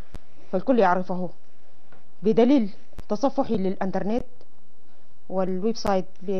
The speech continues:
ل-، للشباب. فأجد، يعني، الكثير يتحدث عن إدريس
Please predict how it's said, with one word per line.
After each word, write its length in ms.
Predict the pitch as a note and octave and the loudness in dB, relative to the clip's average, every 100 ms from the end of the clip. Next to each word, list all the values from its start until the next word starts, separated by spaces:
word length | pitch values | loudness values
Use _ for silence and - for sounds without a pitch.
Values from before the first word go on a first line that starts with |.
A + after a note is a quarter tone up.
| F#3 F3+ F3 F3 F3 F3 E3+ - | 0 0 -2 -2 -2 -2 -2 -2
ل-، 340 | F3+ F3 E3+ | -2 0 0
للشباب. 420 | G3 A#3 F#3+ G#3+ - - - - - - - - - - - - - - - - | 0 0 2 0 0 -2 -2 -2 -2 -2 -2 -4 -2 -2 -2 -2 -2 -2 -4 0
فأجد، 1200 | G3+ F#3+ F#3 - - - - - - C#4 D#4 - - - - | 2 2 2 2 0 -2 -2 -2 2 4 4 0 -2 -2 -2
يعني، 260 | A3+ F#3 G3 | 0 0 0
الكثير 460 | - A#3 C#4+ C#4 - - - F#3+ | 0 0 2 2 0 -2 -2 -2
يتحدث 440 | G3 G#3+ F#3+ A3 | 0 0 0 -2
عن 200 | F3+ F#3 | -2 -2
إدريس 580 | E3 G#3 F#3+ - - | -2 -2 -2 -2 -2